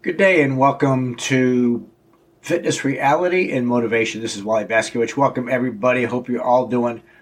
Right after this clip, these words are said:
amazing this day, whatever day it is that you're listening to this. Okay, today's topic is walking, the benefits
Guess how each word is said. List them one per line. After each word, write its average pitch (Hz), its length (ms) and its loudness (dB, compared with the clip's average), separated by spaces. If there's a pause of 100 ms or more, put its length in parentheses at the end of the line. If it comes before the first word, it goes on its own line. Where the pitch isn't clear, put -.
(100)
amazing 127 1200 2 (1120)
this 123 300 -4
day, 120 440 2
whatever 110 400 -6
day 107 220 -8
it 104 80 -10
is 107 200 -10
that 104 200 -14
you're 110 100 -10
listening 113 460 -10
to 127 240 -12
this. - 460 -8 (560)
Okay, 151 200 0
today's 151 360 0
topic 160 380 0
is 139 220 -2
walking, 120 760 -2
the 110 100 -12
benefits 156 760 -4